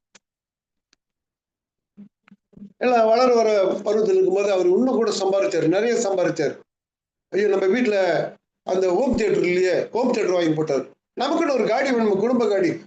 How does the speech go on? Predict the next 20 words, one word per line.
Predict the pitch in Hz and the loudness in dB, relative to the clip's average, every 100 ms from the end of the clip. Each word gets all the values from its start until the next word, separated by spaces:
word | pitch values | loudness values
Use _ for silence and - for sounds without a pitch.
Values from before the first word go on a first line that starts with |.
| _ | _
குடும்ப | 269 262 | -4 -2
காடி | 220 202 190 | 0 0 0
வாங்கியாச்சு. | 175 160 135 - - _ _ _ _ _ _ _ - | 0 0 -2 -6 -12 _ _ _ _ _ _ _ -6
வீட்டுல | 277 330 302 262 269 311 - - - _ _ _ | -4 -2 0 0 0 -2 -4 -10 -20 _ _ _
அளவில்லாத | - 202 302 311 311 285 247 | -4 0 2 2 2 2 2
பொருட்கள் | 254 381 370 262 - - | 2 2 2 0 -2 -4
நிறைய | 190 233 277 | -2 0 0
அடுக்கிட்டாங்க. | 233 196 202 165 127 - _ _ _ _ _ _ _ _ _ _ _ _ _ _ _ _ _ _ _ 202 - | 0 0 -2 -2 -2 -6 _ _ _ _ _ _ _ _ _ _ _ _ _ _ _ _ _ _ _ -20 -20
மனைவி | - 156 220 180 | -6 -2 0 0
சொன்னாங்க, | 165 147 135 123 131 117 - - _ _ _ _ _ _ _ _ _ _ _ _ 202 | 0 0 0 0 0 -2 -6 -20 _ _ _ _ _ _ _ _ _ _ _ _ -6
"ஏ, | |
போதுங்க, | 208 208 220 165 135 120 - - _ _ _ _ _ | -4 -2 0 0 0 -2 -8 -18 _ _ _ _ _
போதும்." | - 180 160 - | -4 -2 -2 -2
அதுக்கு | 151 180 | -2 -2
தான் | 180 175 | 0 -2
அந்த | 156 | 0
வசனம், | 147 156 135 - - _ _ _ _ _ | -2 -2 -4 -8 -20 _ _ _ _ _
"போதும் | 190 226 254 254 226 | -2 0 2 2 2
என்கிற | 220 208 202 | 2 2 2
மனதுடனே | 180 190 196 196 190 196 208 208 | 2 0 0 2 2 2 0 -2